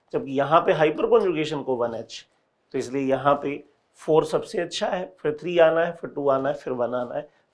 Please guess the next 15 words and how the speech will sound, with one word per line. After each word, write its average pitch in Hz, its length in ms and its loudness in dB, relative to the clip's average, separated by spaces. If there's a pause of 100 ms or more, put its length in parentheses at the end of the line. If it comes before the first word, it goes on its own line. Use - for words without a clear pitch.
फ़ोर 170 300 8
थ्री 170 180 -2 (120)
टू 143 80 -4 (100)
वन, 113 220 -2 (180)
ऐसा 127 240 4
ऑप्शन 147 300 0
देखो 147 400 -2 (320)
तो 143 40 -6
ये 135 120 -2
पहला 139 360 4
ऑप्शन 147 300 -4
तो 151 80 -4
नहीं 175 160 -6
बैठ 151 180 2
रहा, 151 140 0